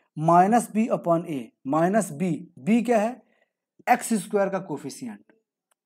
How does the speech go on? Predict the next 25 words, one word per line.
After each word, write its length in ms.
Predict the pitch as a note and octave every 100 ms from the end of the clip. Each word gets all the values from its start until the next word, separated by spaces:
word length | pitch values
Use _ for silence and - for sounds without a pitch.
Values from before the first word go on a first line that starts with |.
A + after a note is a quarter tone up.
| _ _ D3+
ये 240 | E3 - F#3+
ए 160 | G3+
है, 340 | F#3 G3+ A3 - _ -
ये 160 | C#3+ C3+
बी 280 | C#3 G#3
है, 200 | F#3 A3+ A3+ _ D3+
ये 100 | D3
सी 280 | - G3+ F3+
है 140 | G#3+
और 140 | E3+
ये 140 | C#3+ C#3
डी 200 | B2+ A#2+
है। 180 | G#2 - _ _ -
ठीक 120 | B3
है 60 | B3+
ना? 120 | B3+ - - _
तो 60 | F3+
बी 240 | D3 B3 A3+
क्या 140 | A3
हो 80 | G3
जाएगा? 240 | G3+ F#3+ - A3
एक्स 160 | -
स्क्वायर 260 | G3 G#3+ G3
का 80 | F#3+
कोफिशिएंट, 520 | D#3+ C#3 - A2